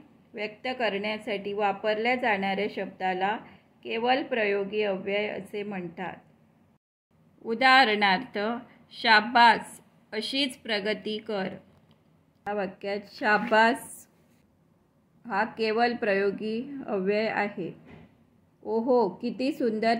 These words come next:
चित्र आहे. ओहो, केवल प्रयोगी अव्यय. वाह, छान झालेत लाडू.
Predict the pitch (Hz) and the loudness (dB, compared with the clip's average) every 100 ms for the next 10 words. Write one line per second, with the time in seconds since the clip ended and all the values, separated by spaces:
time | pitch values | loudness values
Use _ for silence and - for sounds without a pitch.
0 | - 214 - 214 196 190 226 - - - | -2 -6 -4 -2 0 0 -2 -6 -8 -18
1 | _ - 190 214 247 214 220 339 359 _ | _ -8 -4 -2 0 0 0 -2 -8 _
2 | _ - 220 220 226 226 196 170 170 - | _ -8 -4 -2 -2 -4 -4 -4 -6 -8
3 | 180 - - - _ - 214 233 240 - | -10 -10 -14 -20 _ -6 2 2 2 -4
4 | - _ _ - 220 240 254 247 226 202 | -20 _ _ -4 0 2 2 2 2 4
5 | 214 208 208 185 175 180 165 | 2 -2 0 0 0 -2 -4